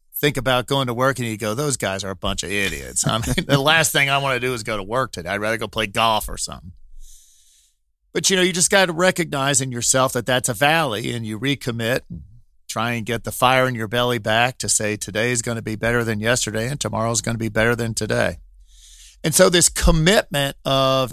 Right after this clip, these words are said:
individual responsibility and playing as well as you can. Here's something else I just, I, I always think about when I think about benchmarking. How do you really measure success,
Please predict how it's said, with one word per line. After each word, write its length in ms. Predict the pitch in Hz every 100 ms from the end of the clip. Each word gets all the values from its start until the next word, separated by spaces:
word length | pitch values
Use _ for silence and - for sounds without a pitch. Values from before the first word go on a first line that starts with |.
| -
individual 560 | 165 156 143 143 135
responsibility 800 | 123 117 - 127 123 104 120 117
and 180 | 110 95
playing 340 | - 170 180 156
as 160 | 110
well 220 | 117 147
as 160 | 147 120
you 100 | 120
can. 480 | - 127 113 82 64 - - - - -
Here's 180 | - 185
something 260 | - 156 139
else 220 | 127 127
I 100 | 113
just, 280 | 95 120 - - - - - - _ -
I, 180 | 120 113
I 80 | 131
always 240 | 131 139 127
think 160 | 131
about 180 | 110 101
when 100 | 107
I 60 | 117
think 140 | 147
about 260 | 143 113 101
benchmarking. 680 | 110 104 - 76 82 - 95 _ - - -
How 160 | - 185
do 80 | 254
you 100 | 190
really 220 | 180 156
measure 500 | 123 127 143 139 117
success, 800 | - - - 104 73 - - -